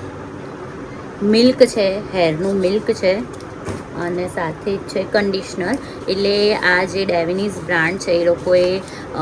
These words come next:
ત્યાં સ્પોન્સર કર્યું હતું બ્લેક સલૂનમાં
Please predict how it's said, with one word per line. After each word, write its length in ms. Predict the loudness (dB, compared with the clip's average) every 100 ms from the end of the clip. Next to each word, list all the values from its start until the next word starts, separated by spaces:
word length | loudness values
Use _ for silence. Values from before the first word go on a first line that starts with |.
| -2 0 0 -2
ત્યાં 400 | -2 -2 -2 -2
સ્પોન્સર 800 | -6 -8 -10 -6 -2 -2 0 0
કર્યું 280 | 2 0 0
હતું 200 | -4 -2
બ્લેક 280 | 2 2 0
સલૂનમાં 640 | -4 0 0 0 -2 -2